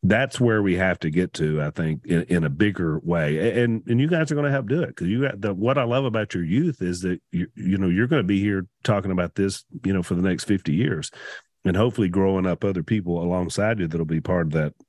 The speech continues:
you know, part of that discussion. So yes, I think there is some environmental difference, but I think if, if we look at it and what's the best for every area and not just try to necessarily shoehorn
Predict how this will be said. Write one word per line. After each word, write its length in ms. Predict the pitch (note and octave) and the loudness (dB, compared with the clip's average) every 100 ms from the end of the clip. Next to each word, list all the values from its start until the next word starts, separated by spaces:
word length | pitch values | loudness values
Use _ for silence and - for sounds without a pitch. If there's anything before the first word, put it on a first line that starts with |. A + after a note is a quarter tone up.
| - | -6
you 140 | E2 | -4
know, 240 | D#2 C#2 - | -2 -4 -2
part 200 | G#2 F#2+ | 0 2
of 60 | E2+ | 2
that 180 | D#2+ - - | -2 -4 -4
discussion. 600 | D2+ - F#2 F#2 - B1+ - - - - - | -4 -2 -2 -2 -2 -6 -8 -14 -14 -16 -6
So 400 | - F2+ E2+ E2 - - - | 2 4 4 0 -6 -2 2
yes, 340 | A2+ F2 - | 4 2 0
I 120 | G2+ | 0
think 280 | - A#2 G#2+ | 2 2 2
there 200 | G#2 G2 | 2 4
is 200 | B2 C3 | 2 2
some 300 | C3+ B2+ A#2+ | 2 2 2
environmental 580 | G#2+ G#2+ G#2+ G#2 G2 F2 | 0 0 0 0 0 0
difference, 440 | A#2 A2+ F#2 - | 0 0 -4 -4
but 200 | G#2 G#2 | 0 2
I 100 | A2+ A#2 | 2 2
think 260 | E3+ E3 - | 0 0 0
if, 240 | A2+ - - | -2 -2 -4
if 180 | A2 G#2 | -2 0
we 220 | F#2+ - A2+ | -2 -2 0
look 280 | B2 - | 0 2
at 200 | D3 B2+ | 2 2
it 100 | A#2 | 0
and 200 | G#2 F#2+ | 0 0
what's 240 | A2 C3+ - | 0 -2 -2
the 140 | F2 | -4
best 680 | D2+ G2 G#2 F2 - - - - | -2 0 0 -2 -4 -10 -14 -4
for 200 | G2+ F#2 | 0 0
every 400 | G2+ G#2+ F#2 D#2 | 2 2 2 0
area 520 | G#2 G#2+ D#2+ D2 D2 - - _ _ - | 2 2 0 -2 -4 -12 -20 _ _ -2
and 140 | F#2+ | 2
not 240 | G2+ G#2 - | 2 2 0
just 240 | G#2+ - | -2 0
try 180 | B2+ A2 | 2 2
to 100 | G2 | 2
necessarily 540 | G2 G2+ - G#2+ F2+ | 0 0 0 0 0
shoehorn 840 | D#2 - B2+ C3 G2+ F#2+ F2+ E2+ | -2 0 2 0 0 -2 0 -4